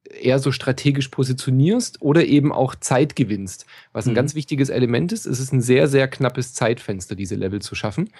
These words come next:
Speaker 1: Und, äh, du kannst den Level nicht schaffen ohne diese Zeitboni einzusammeln. Das sind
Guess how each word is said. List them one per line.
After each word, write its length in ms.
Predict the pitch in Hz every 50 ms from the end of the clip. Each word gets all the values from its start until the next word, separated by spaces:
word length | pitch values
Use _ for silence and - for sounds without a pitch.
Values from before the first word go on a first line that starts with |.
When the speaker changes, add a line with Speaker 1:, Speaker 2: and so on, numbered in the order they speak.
| - - - - _ _ _
Speaker 1:
Und, 240 | - 123 123 123 -
äh, 360 | - 113 117 113 110 110 113 110
du 120 | - - 98
kannst 320 | - - - 156 - -
den 80 | 143 127
Level 180 | 120 127 139
nicht 160 | 143 131 127 -
schaffen 260 | - 139 135 151 139
ohne 300 | - - 123 131 139 127
diese 260 | 120 120 104 113 101
Zeitboni 680 | - - 127 123 147 139 - - 147 143 151 151 147 -
einzusammeln. 540 | 101 131 139 135 147 131 131 127 131 131 127
Das 80 | 113
sind 100 | 110 110